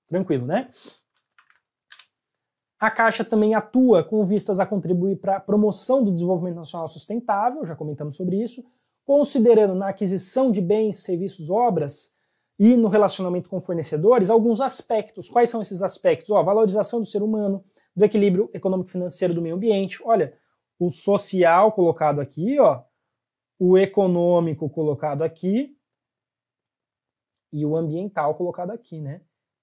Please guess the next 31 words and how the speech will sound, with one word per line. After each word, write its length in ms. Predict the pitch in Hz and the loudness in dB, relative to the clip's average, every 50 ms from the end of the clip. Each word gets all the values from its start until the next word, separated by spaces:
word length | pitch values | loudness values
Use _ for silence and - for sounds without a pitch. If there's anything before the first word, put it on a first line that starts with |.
| _ | _
Novamente, 560 | 165 156 175 214 233 196 156 151 170 175 - | -10 -8 -6 -6 -6 -6 -6 -8 -8 -10 -12
a 40 | 185 | -14
questão 460 | - - 151 - - - 143 160 156 | -16 -16 -18 -18 -16 -16 -14 -12 -12
do 220 | 143 147 185 226 - _ _ _ _ _ _ _ _ _ _ - | -10 -10 -10 -10 -12 _ _ _ _ _ _ _ _ _ _ -4
desenvolvimento 880 | 165 175 175 180 185 190 185 165 170 160 151 151 156 139 - 180 _ _ _ _ _ _ - _ _ _ _ _ _ _ _ _ - | -2 -2 -2 -2 -2 -4 -4 -4 -4 -6 -6 -6 -8 -10 -12 -16 _ _ _ _ _ _ -20 _ _ _ _ _ _ _ _ _ -14
sustentável. 800 | - - 170 - - 214 214 208 - 175 156 143 123 117 120 110 _ _ _ _ _ _ _ _ _ _ _ _ _ _ _ _ _ _ _ _ | -12 -10 -8 -4 -4 -4 -4 -2 -2 -2 -2 -4 -6 -10 -12 -14 _ _ _ _ _ _ _ _ _ _ _ _ _ _ _ _ _ _ _ _
Considerando 560 | - 240 254 - 240 220 240 233 233 233 233 | 2 2 2 4 6 6 6 6 6 4 2
também 380 | 226 - 240 226 226 220 208 196 | 4 4 4 4 4 2 2 2
a 60 | 185 | 2
promoção 420 | 165 214 214 214 208 196 - 220 214 | 4 4 4 4 4 0 0 0 0
da 100 | 202 196 | 2 2
máxima 640 | 202 208 220 240 - - - 220 196 185 170 175 _ - | 0 0 -2 -2 -4 -4 -4 -4 -4 -4 -4 -6 _ 4
eficiência 840 | 233 240 254 247 - 220 - - - 208 196 214 240 - - 208 | 4 4 4 4 -2 -8 -8 -6 -4 -2 -2 0 -2 -2 -2 -2
no 100 | 196 190 | -2 -2
uso 120 | 175 180 | -4 -4
dos 120 | 185 151 - | -6 -6 -6
recursos 380 | 196 175 - 180 135 - 160 | -6 -6 -6 -6 -8 -8 -10
naturais 440 | 156 160 - - 160 160 160 160 147 | -12 -12 -12 -10 -6 -4 -4 -4 -4
e 60 | 151 | -6
de 80 | 139 139 | -8 -8
materiais 440 | 151 147 139 - 147 151 147 139 139 | -10 -10 -10 -8 -8 -8 -6 -8 -8
deles 220 | 139 143 131 123 | -8 -8 -8 -10
derivados, 840 | 127 139 - - 170 190 208 220 214 208 196 185 208 - - - _ _ _ _ _ _ _ _ _ _ _ _ _ _ | -10 -12 -10 -8 -4 0 2 2 4 2 2 0 -4 -8 -10 -14 _ _ _ _ _ _ _ _ _ _ _ _ _ _
também 400 | - 233 240 226 233 233 226 214 | 2 4 6 8 6 6 6 4
a 40 | 196 | 2
geração 380 | 175 214 214 196 - - 208 | 2 4 4 4 2 0 -2
de 80 | 190 185 | -2 -2
resultados 480 | 180 202 196 196 196 208 190 180 170 | -2 -4 -4 -2 0 2 2 2 0
sustentáveis 640 | - - 196 - - 202 180 - 190 180 170 165 156 156 | -4 -6 -8 -6 -6 -6 -2 0 2 2 2 0 -2 -2
ao 80 | 160 | -2
longo 340 | 151 151 147 147 160 175 - | -4 -4 -4 -6 -8 -10 -12